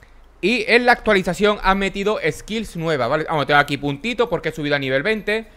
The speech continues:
De hecho, eh, no he conseguido mi objetivo de entrar en esta mazmorra con nivel veintiuno, veintidós, pero es porque no puedo subir, o sea, puedo subir de nivel matando,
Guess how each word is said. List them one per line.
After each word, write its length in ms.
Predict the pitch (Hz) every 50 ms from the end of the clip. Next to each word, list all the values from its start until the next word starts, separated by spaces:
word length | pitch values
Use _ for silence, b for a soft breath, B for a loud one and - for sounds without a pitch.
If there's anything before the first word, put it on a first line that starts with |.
| b b b b
De 280 | - 127 160 165 180 202
hecho, 400 | 202 - - 175 131 107 101 b b b b b b b -
eh, 520 | 143 147 147 147 151 147 147 147 147 151 160 165
no 180 | 170 185 208
he 80 | 226 220
conseguido 600 | 214 214 214 190 - 214 196 185 208 185 160 156
mi 160 | 196 247 247 -
objetivo 840 | - 196 190 - - - 147 139 - 170 180 180 160 131 110 107 -
de 420 | 131 127 127 139 139 135 131 131 -
entrar 600 | 135 135 135 135 127 - 175 180 165 139 120 - -
en 160 | 135 131 143
esta 240 | 175 180 - 208 190
mazmorra 580 | 180 175 165 160 165 175 175 175 156 139 135 -
con 160 | 143 139 139
nivel 240 | 139 143 170 185 165
veintiuno, 420 | 147 143 139 123 147 156 175 185
veintidós, 460 | 190 190 180 - 190 175 190 190 175
pero 160 | - 175 160 170
es 120 | 165 - - - b b b b b b b -
porque 380 | 214 220 226 220 - 208 202
no 200 | 196 196 185 185
puedo 360 | - 170 175 175 165 170 180
subir, 400 | 170 - 151 139 143 147 151 147 - - - -
o 180 | 147 147 -
sea, 280 | - - 156 226 - - - - -
puedo 220 | - 185 220 233
subir 240 | 220 226 226 233 226
de 100 | 220 220
nivel 280 | 214 214 220 208 160 135
matando, 640 | 131 135 143 - 202 214 214 208 190 196 214 220 214